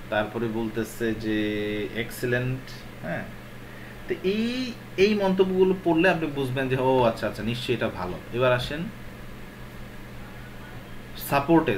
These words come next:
support হচ্ছে মনে করেন আপনি এই প্লাগইনটা download করে ব্যবহার করতেছেন, ব্যবহার করতে যেয়ে কোনো একটা problem পাইলেন,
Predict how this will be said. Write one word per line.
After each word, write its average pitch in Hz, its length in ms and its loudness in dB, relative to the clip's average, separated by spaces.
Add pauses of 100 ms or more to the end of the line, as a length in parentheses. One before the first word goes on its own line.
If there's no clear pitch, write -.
support 147 280 6 (100)
হচ্ছে 196 180 0 (160)
মনে 165 180 0
করেন 180 160 4 (100)
আপনি 175 180 0
এই 160 80 2
প্লাগইনটা 147 400 6 (100)
download 123 320 4
করে 170 180 4
ব্যবহার 113 280 4
করতেছেন, 101 360 -8 (640)
ব্যবহার 170 320 8
করতে 185 220 6 (120)
যেয়ে 196 140 8 (120)
কোনো 180 200 4
একটা 208 120 2 (100)
problem 131 300 6 (100)
পাইলেন, 113 300 4